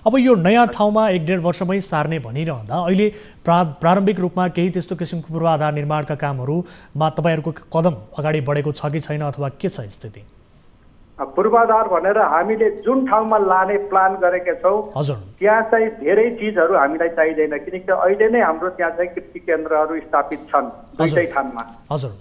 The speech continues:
Speaker 2: होइन, अ, हामीले लाने भनेको पाखरीबासमा पनि हाम्रो कृषि अनुसन्धान केन्द्र छ,
Speaker 1: मह्म।
Speaker 2: त्यहाँ बिल्डिङहरू छन् र यता परवानी पूर्व पनि त्यस्ता बिल्डिङहरू छन्। अफिस कार्यालयहरूको लागि हामीलाई त्यति ठुलो समस्या पर्दैन तुरुन्त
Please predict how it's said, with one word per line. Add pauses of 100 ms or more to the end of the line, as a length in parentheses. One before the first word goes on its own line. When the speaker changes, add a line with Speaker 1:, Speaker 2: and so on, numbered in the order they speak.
(200)
Speaker 2:
होइन,
अ,
हामीले
लाने
भनेको
पाखरीबासमा
पनि
हाम्रो
कृषि
अनुसन्धान
केन्द्र
छ, (460)
Speaker 1:
मह्म।
Speaker 2:
त्यहाँ
बिल्डिङहरू
छन् (640)
र
यता
परवानी
पूर्व
पनि
त्यस्ता
बिल्डिङहरू
छन्।
अफिस
कार्यालयहरूको
लागि
हामीलाई
त्यति
ठुलो
समस्या
पर्दैन
तुरुन्त